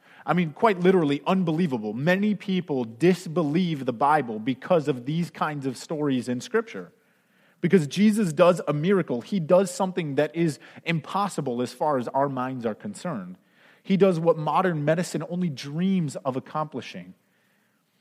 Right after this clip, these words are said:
He touches this man, and in an instant, his disease leaves him. His fingers grow back. His skin becomes smooth,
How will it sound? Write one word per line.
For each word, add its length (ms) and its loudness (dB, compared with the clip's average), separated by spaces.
He 140 0
touches 580 -2
this 200 -2
man, 440 -4
and 180 -8
in 180 -2
an 240 -2
instant, 640 -2
his 160 0
disease 640 2
leaves 420 -2
him. 200 -10
His 300 0
fingers 720 0
grow 360 2
back. 540 -4
His 200 0
skin 480 2
becomes 380 -2
smooth, 600 -2